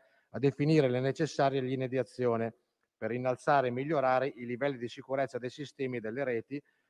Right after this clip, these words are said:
con particolare riguardo alle azioni di prevenzione, contrasto e risposta in caso di crisi cibernetica.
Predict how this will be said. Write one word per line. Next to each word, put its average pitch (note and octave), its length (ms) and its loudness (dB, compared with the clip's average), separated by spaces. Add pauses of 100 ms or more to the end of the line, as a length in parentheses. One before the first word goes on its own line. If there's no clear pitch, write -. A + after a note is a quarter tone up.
con C3 180 -6
particolare C#3+ 640 2
riguardo C3 560 0
alle B2+ 240 -2
azioni C3+ 380 0
di A#2+ 100 -6
prevenzione, C3+ 840 -2
contrasto B2+ 640 -4
e B2+ 40 -4
risposta A2 680 -6 (300)
in C#3 180 -8
caso C3+ 260 0
di B2+ 140 -6
crisi A#2+ 280 -6
cibernetica. G2+ 760 -8